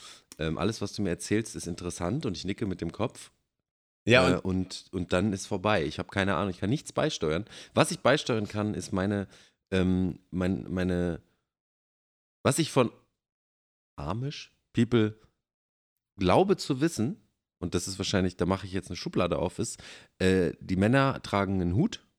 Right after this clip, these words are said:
Speaker 1: so einen großen, die haben einen Vollbart, einen ganz langen, aber keinen Schnauzer, äh, oft, äh, Hosenträger oder Westen an und sch-, ziehen oder schieben irgendeinen Karren, haben viele Kinder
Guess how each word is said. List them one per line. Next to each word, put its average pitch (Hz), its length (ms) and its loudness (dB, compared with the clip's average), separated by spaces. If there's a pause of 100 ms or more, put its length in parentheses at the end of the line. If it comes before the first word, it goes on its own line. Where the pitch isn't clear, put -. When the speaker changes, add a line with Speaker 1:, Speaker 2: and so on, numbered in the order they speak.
(160)
Speaker 1:
so 87 140 -4
einen 82 100 -4
großen, 120 380 -2 (520)
die 117 80 2
haben 98 220 4
einen 95 100 4
Vollbart, 147 540 4
einen 147 80 -2
ganz 143 200 -2
langen, 143 200 0
aber 95 160 0
keinen 95 240 -4
Schnauzer, 120 500 -2 (800)
äh, 98 320 4 (200)
oft, - 400 -2
äh, 98 180 4
Hosenträger 135 640 2
oder 92 200 2
Westen 123 380 -2
an 190 220 -4 (720)
und 113 180 6
sch-, - 260 0
ziehen 165 360 2
oder 117 140 6
schieben 135 320 2
irgendeinen 104 360 2
Karren, 131 420 0 (200)
haben 220 140 6
viele 190 340 -2
Kinder 202 440 0